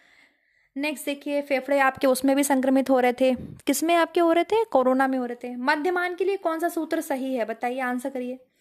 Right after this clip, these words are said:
मध्यमान निकालना है आपको, तो कौन सा सूत्र आपका सही है? भाई, यहाँ पर एग्जामिनर ने कोई भी आंसर नहीं सही दिया है, सभी को गलत माना है। सारे ही आंसर इन-, हाँ, जो मेरे पास है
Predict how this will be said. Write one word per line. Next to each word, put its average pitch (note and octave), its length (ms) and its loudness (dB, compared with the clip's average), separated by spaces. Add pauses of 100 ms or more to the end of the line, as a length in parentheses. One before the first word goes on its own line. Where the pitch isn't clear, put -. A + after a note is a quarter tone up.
(360)
मध्यमान D4+ 440 4
निकालना C#4+ 360 2
है C4 160 4
आपको, C4 260 2
तो D4 100 0
कौन C4+ 260 2
सा C#4+ 100 2
सूत्र C#4 300 0
आपका C4 300 2
सही B3+ 420 2
है? G3 140 0 (2500)
भाई, C#4+ 120 4
यहाँ D4 280 2
पर D#4 120 2
एग्जामिनर C4+ 460 2
ने D4+ 140 2
कोई C#4 300 2
भी C#4 100 0
आंसर B3+ 380 2
नहीं B3 200 2
सही B3+ 220 2
दिया C4 220 2
है, E4 180 2
सभी B3+ 260 0
को C4+ 120 0
गलत A3+ 280 -6
माना G#3 280 -10
है। G#3 100 -14
सारे C4+ 300 -2
ही D4 60 -4
आंसर C4+ 280 -4
इन-, B3 360 -6
हाँ, A#3 280 -6
जो A#3 140 -6
मेरे A#3+ 240 -6
पास C4 380 -4
है C4+ 180 -6